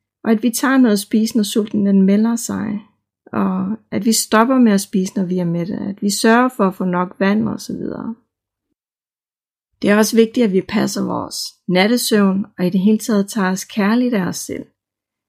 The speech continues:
Ikke bare en gang imellem, eller sådan, du ved, når vi, når det lige passer ind,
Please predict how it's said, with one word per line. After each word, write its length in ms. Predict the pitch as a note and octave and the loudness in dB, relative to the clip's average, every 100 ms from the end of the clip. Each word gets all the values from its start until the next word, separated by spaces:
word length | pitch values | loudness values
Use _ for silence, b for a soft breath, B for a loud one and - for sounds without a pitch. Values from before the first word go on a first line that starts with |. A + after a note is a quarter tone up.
| - | -6
Ikke 160 | C#4+ - | -4 0
bare 140 | A#3 | 2
en 140 | G#3+ G3+ | 4 4
gang 320 | G3+ B3 C#4+ | 4 4 4
imellem, 500 | A3+ F#3 F3 F3 E3+ | 4 2 0 -4 -6
eller 300 | - F3 D#3+ | -8 -8 -8
sådan, 440 | - G3+ F3+ E3 - - | 0 2 2 0 -8 -6
du 80 | F3+ | 0
ved, 380 | G3 F#3+ F#3+ G3 | 2 2 0 -2
når 100 | F#3 | 0
vi, 120 | F#3+ | 0
når 200 | G3 F#3 | 0 0
det 100 | F3+ | 0
lige 160 | G#3+ A3 | -2 0
passer 300 | G3+ G3 G#3 | -2 -2 -4
ind, 240 | F#3 F3 | -4 -6